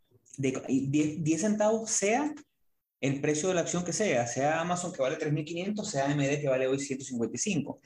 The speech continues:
Él lo, simplemente lo que identifica es cuál es su punto pivote, que el punto pivote no es más que un punto en el cual, un punto de pivote es básicamente ese primer punto o segundo punto donde se formó esa nueva resistencia. En este caso, el pivote viene dado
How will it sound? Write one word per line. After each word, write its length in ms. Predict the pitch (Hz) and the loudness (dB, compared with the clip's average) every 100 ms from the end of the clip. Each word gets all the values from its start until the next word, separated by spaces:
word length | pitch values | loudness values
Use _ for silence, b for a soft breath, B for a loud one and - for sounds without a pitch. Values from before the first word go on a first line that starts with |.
| B B B | B B B
Él 120 | 139 | 0
lo, 80 | 147 | 2
simplemente 500 | 185 170 165 170 170 | 0 0 0 0 0
lo 120 | 147 | 2
que 80 | 135 | 0
identifica 380 | 123 147 143 123 | 0 -2 0 -2
es 140 | - | -2
cuál 140 | 156 | -2
es 60 | 180 | 0
su 120 | 175 | 0
punto 240 | 175 175 190 | 0 -2 -2
pivote, 520 | 202 160 156 156 - | 0 0 -2 -6 -6
que 140 | 120 | -2
el 100 | 113 | -2
punto 260 | 117 131 147 | -2 -4 0
pivote 400 | 151 147 147 151 | 2 0 0 0
no 80 | 135 | 0
es 100 | 139 | 0
más 180 | 139 - | 0 0
que 100 | 135 | -6
un 160 | 135 | -6
punto 280 | 156 151 143 | -8 -6 -2
en 80 | 135 | -2
el 100 | - | 0
cual, 220 | 147 - | 0 2
un 60 | 147 | 0
punto 180 | 185 | 0
de 40 | 185 | 2
pivote 260 | 185 185 | 2 2
es 40 | 185 | 0
básicamente 600 | 180 175 175 180 202 190 b b b - | 2 0 -2 -8 -12 -12 b b b -4
ese 360 | 135 170 - - | -2 -2 -6 -6
primer 300 | 143 151 151 | 0 0 2
punto 360 | 170 185 196 180 | 0 -2 0 -2
o 60 | |
segundo 420 | 143 131 139 151 151 | 0 0 2 0 -2
punto 480 | 170 175 180 180 b b b - | -4 -4 -6 -8 b b b -8
donde 460 | 143 147 151 170 | 0 2 2 0
se 160 | 156 147 | 0 -2
formó 260 | 139 123 123 | 0 0 0
esa 120 | 151 | 2
nueva 180 | 139 139 | 2 2
resistencia. 580 | - - - - - - | 0 -4 -6 -4 -8 -2
En 100 | 135 | 0
este 160 | 143 | 0
caso, 320 | 202 190 180 131 | 0 0 0 -2
el 160 | 131 | 2
pivote 480 | 151 190 160 156 - | 2 4 2 0 -2
viene 320 | 123 127 147 151 | 0 2 4 2
dado 420 | 123 120 147 | 2 2 -2